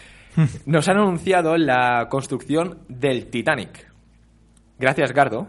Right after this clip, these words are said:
Speaker 2: porque tú me hiciste llegar esta noticia antes que nadie.
Speaker 1: Sí.
Speaker 2: Después ya escuché por la radio eso, pero tú fuiste el primero en hacérmela llegar, así que
Speaker 1: Yo es
Speaker 2: esto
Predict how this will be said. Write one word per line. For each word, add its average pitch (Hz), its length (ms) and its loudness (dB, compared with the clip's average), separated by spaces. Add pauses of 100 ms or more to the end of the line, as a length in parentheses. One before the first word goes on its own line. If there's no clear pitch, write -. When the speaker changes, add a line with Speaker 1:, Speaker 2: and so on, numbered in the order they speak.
(120)
Speaker 2:
porque 113 240 -4
tú 117 100 -4
me 120 80 -4
hiciste 113 300 -4
llegar 107 420 0
esta 107 180 -10
noticia 107 500 -6
antes 123 280 -4
que 123 100 -6
nadie. 127 380 -2
Speaker 1:
Sí. 131 340 0
Speaker 2:
Después 113 300 -8
ya 117 180 -2
escuché 110 320 -8
por 113 140 -6
la 107 80 -2
radio 110 220 -2
eso, 131 160 -4
pero 113 180 -2
tú 143 120 2
fuiste 143 260 0
el 120 80 -2
primero 127 440 0 (460)
en 120 60 -8
hacérmela 117 420 -2
llegar, 110 540 0
así 101 200 -12
que 107 140 -6
Speaker 1:
Yo 139 140 6
es 120 80 2
Speaker 2:
esto - 20 0